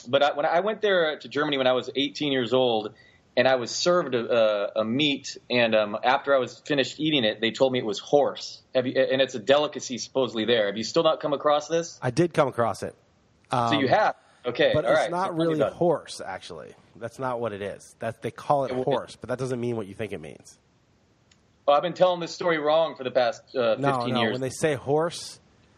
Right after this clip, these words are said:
Speaker 2: what they mean is human.
Speaker 1: No. <laughs> Even better. I've always wanted to try it. And I didn't even realize I had tried that. I've always thought of that. I didn't realize. Okay, all right.
Speaker 2: Yeah.
Speaker 1: That's just a, di-, a loose translation. Is that, that, that's
Speaker 2: Yes.
Speaker 1: their,
Speaker 2: No,
Speaker 1: their term
Speaker 2: I haven't, I
Speaker 1: for
Speaker 2: haven't come across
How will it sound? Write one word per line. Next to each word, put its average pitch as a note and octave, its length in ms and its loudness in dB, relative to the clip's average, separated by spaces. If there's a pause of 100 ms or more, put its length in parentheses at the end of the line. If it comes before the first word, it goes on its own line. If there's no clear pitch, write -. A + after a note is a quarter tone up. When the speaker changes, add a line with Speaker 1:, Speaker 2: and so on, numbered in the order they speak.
(360)
Speaker 2:
what A2+ 160 -8
they A#2+ 140 -4
mean B2+ 200 -2
is G2+ 120 -8
human. G#2 500 -4 (840)
Speaker 1:
No. D#3+ 320 2 (280)
<laughs> F#3+ 760 -2
Even G#3 240 2
better. G#3+ 420 2 (140)
I've C#3+ 160 0
always A#3 240 2
wanted C4 220 2
to F#3 80 -6
try D3+ 180 2
it. D3 100 -2
And D3 40 0
I F3 80 2
didn't A3+ 180 -4
even B3 260 -4
realize C4+ 300 2
I D#3 80 2
had C#3+ 100 -2
tried C3+ 280 2
that. B2 120 2
I've C3 100 4
always F3 220 2
thought A3+ 240 2
of D#3 60 0
that. C#3 240 0
I D3+ 80 0
didn't D#3+ 160 -6
realize. E3 380 2
Okay, A#2 320 0
all C3 100 4
right. A#2 180 0 (160)
Speaker 2:
Yeah. G#2 220 -6 (400)
Speaker 1:
That's E3 220 4
just - 160 -2
a, F3+ 60 4
di-, E3+ 160 0
a D3+ 100 4
loose F#3 300 0
translation. E3 680 0
Is A2+ 100 -4
that, B2+ 160 2
that, C3 160 -2
that's C3 140 4
Speaker 2:
Yes. G#2+ 80 -6
Speaker 1:
their, A#2+ 280 0 (320)
Speaker 2:
No, D#3+ 180 4
Speaker 1:
their C3+ 80 -2
term A#2+ 40 -2
Speaker 2:
I F3+ 60 4
haven't, F3 240 2
I D3+ 120 0
Speaker 1:
for - 40 -6
Speaker 2:
haven't E3+ 220 0
come D3+ 120 2
across B2+ 300 -2